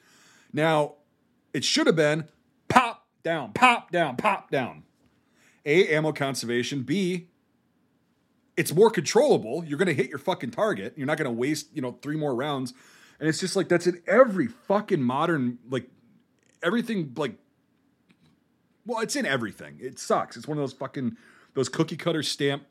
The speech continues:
tropes. It's like, "Okay, got this. We can proceed." It's like, it's like, Jesus Christ. And then, yeah, the fucking metal.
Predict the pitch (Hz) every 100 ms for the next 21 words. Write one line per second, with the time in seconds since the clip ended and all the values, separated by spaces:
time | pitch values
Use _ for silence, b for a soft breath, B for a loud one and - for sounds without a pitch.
0 | _ - 175 120 - 123 139 160 135 147
1 | 147 170 170 147 123 127 135 - 143 95
2 | 76 b b b b b - 170 - -
3 | - 160 - 247 247 165 - 196 127 165
4 | 185 220 - - 196 180 170 123 123 170
5 | 202